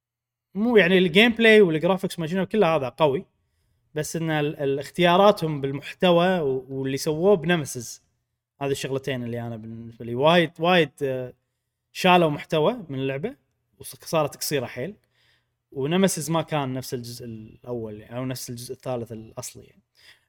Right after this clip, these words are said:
المهم، أتمنى إن إم تو تعلموا ويكون عليهم إشراف أحسن وما يكررون ال-، الشغلة هذه، وتكون فعلًا كود فيرونيكا شيء ممتاز. الحين نية حق أمنية.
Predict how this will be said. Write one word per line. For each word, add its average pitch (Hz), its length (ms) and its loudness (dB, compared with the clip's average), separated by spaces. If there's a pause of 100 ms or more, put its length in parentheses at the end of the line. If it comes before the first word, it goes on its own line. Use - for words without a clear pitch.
المهم، 233 300 4
أتمنى 269 360 4
إن 226 100 6
إم 202 240 6
تو 202 160 0
تعلموا 160 680 0
ويكون 123 760 -8
عليهم 143 260 -2
إشراف 139 340 -8
أحسن 156 280 -4
وما 160 140 0
يكررون 139 540 -4
ال-، 110 260 -14 (640)
الشغلة 131 200 -2
هذه، 165 240 4
وتكون 202 380 -2
فعلًا 208 260 0
كود 175 200 -2
فيرونيكا 139 580 -6 (420)
شيء 131 200 -2
ممتاز. 120 500 -12 (640)
الحين 196 540 4 (160)
نية 302 240 4
حق 233 220 4
أمنية. 226 500 4